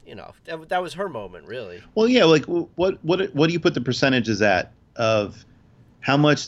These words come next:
Speaker 2: is Janice just wanna manipulate her mother to get her house versus she does wanna connect with her mother a little bit? Is it fifty fifty?
Speaker 1: Oh, that's a tough, that's a tough call.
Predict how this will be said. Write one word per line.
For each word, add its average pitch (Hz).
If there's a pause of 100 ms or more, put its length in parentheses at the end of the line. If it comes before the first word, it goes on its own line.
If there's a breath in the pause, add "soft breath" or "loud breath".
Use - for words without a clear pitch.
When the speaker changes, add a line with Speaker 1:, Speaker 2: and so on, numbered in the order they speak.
(140)
Speaker 2:
is 120
Janice 117
just 113
wanna 107
manipulate 107
her 104
mother 101
to 98
get 98
her 95
house 101 (200)
versus 95 (560)
she -
does 131
wanna 101
connect 95
with 92
her 92
mother 90
a 85
little 90
bit? - (1080)
Is 87
it 82 (560 soft breath)
fifty -
fifty? 165
Speaker 1:
Oh, 175
that's 147
a 120
tough, 139 (200)
that's 156
a 131
tough 117
call. 92